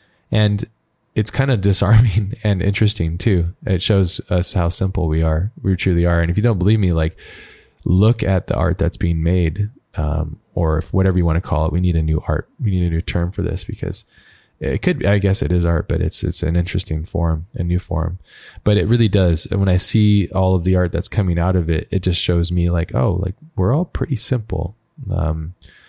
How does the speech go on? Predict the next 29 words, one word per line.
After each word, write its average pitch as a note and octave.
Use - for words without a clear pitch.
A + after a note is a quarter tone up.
and F#2
the F#2
trends G#2
in G2
which F#2+
we F2+
make F2+
things F2
and E2
the D#2+
things G#2+
that G2
we E2+
make, E2
uh, E2
they're A2+
all D#3
pretty C3+
simple, F2
um, E2
in, F2+
in G2+
a F#2
lot G2+
of F#2
ways, E2
which -
I F2+
think -